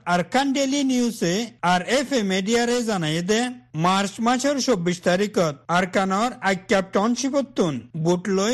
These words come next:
মালয়েছিয়া যাদ্দে ত্ৰিশ চাৰিজন ৰোহিংগাসকলৰে Military কাউন্সিলে Egerafter কৰিছে। এই ৰোহিংগাসকলৰে মাৰ্চৰ বাইছ তাৰিখত আক্যাফৰ আই ডি বি কেম্পৰ সাঁচত দৰ্যাচৰতুন গ্ৰেপ্তাৰ কৰিছে বুলি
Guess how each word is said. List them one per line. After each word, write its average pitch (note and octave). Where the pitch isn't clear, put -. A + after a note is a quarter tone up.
মালয়েছিয়া A3
যাদ্দে G#3
ত্ৰিশ A#3+
চাৰিজন F#3+
ৰোহিংগাসকলৰে A3+
Military F3+
কাউন্সিলে G#3+
Egerafter C3
কৰিছে। G#2
এই B3+
ৰোহিংগাসকলৰে A#3+
মাৰ্চৰ G3
বাইছ F3+
তাৰিখত G3
আক্যাফৰ F#3+
আই F#3+
ডি F#3+
বি F#3+
কেম্পৰ A#3+
সাঁচত A3
দৰ্যাচৰতুন E3
গ্ৰেপ্তাৰ C#3+
কৰিছে C#3
বুলি D#3